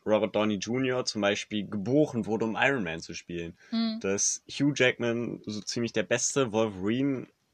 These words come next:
Speaker 1: war, den man hätte haben können. Oder dass, ähm, Ryan Reynolds einfach Deadpool im realen Leben wäre.
Speaker 2: Ja.
Speaker 1: Es ist halt,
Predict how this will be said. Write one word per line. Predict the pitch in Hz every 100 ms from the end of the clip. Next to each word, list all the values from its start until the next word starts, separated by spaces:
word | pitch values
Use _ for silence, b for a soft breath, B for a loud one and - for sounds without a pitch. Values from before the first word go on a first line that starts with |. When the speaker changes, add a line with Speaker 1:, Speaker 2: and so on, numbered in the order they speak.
| _ _ _ _ _ _ _
Speaker 1:
war, | 92 92 95 107
den | 110 113 107
man | 104
hätte | 107 98
haben | 95 101 131 98
können. | 98 107 110
Oder | - 104 104 104 95 b b b b _ _
dass, | 104 107 107 - - - - _
ähm, | 107 101 95 95 95 98 B B B 104 B B B 101
Ryan | 117 135 110
Reynolds | 110 131 101 120 - - _ _ _ _ _
einfach | - 117 117 113
Deadpool | - 110 120 - - 110 110 110 113 113 - _ _ _ _ _ _ _
im | 120 113 110 85 -
realen | - 101 95 110
Leben | 107 123 95
wäre. | 85 76 - - _ -
Speaker 2:
Ja. | 220 202 - _ _ _ _ _ _ _ _ _ _ _ _
Speaker 1:
Es | 113 -
ist | 107
halt, | 117 107 107